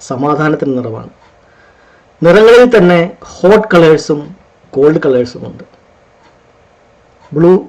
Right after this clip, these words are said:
കോൾഡ് കളറാണ്, ഓറഞ്ച് ഹോട്ട് കളറാണ്. അതുപോലെ തന്നെ സമാധാനത്തിൻ്റെ,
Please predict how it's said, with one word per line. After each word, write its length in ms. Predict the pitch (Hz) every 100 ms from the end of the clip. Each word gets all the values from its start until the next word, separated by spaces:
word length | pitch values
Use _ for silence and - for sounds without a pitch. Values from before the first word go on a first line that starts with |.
| _ _ _ -
കോൾഡ് 300 | 143 165 160
കളറാണ്, 340 | 143 120 98 - _ _ _ _ _ _ _ _ _ _ _ _ _ - 131
ഓറഞ്ച് 360 | 143 143 156 196 - -
ഹോട്ട് 320 | 139 143 -
കളറാണ്. 340 | 139 117 110 - _ _ _ _ _ _ _ _ _ _ _ _ _ _ _ _ _ _ _ _ _ _ _ _ _ _ _ _ _ _ _ _ _ _ _ _ _ -
അതുപോലെ 240 | 208 226 233
തന്നെ 140 | 220 214 175
സമാധാനത്തിൻ്റെ, 840 | 170 190 175 196 185 185 165